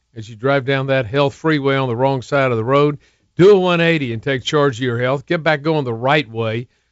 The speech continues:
so you obtain and maintain health and wellness naturally. I really believe that you need a health coach. You need a physician. You need a staff of professionals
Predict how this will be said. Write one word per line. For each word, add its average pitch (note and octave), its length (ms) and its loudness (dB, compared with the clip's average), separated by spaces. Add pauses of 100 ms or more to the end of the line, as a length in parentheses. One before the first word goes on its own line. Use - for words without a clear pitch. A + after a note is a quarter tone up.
(160)
so - 160 -2
you C3 260 2
obtain B2+ 340 -2
and C3+ 80 0
maintain B2 440 -2
health B2 220 0
and A#2 80 -6
wellness A#2 300 -4
naturally. C3+ 420 -4
I C3+ 160 0
really D3+ 280 2
believe C3 420 0
that A2+ 160 -4
you C#3+ 460 0 (680)
need C#3 460 0 (240)
a D#3 80 0
health A3 240 2
coach. - 540 0
You C3+ 160 -6
need D3 180 0
a D#3 60 -4
physician. C#3 580 -2
You C3 140 0
need C3+ 220 0
a A#2 60 -14
staff C3+ 440 -4
of C#3 100 -10
professionals C3 920 -6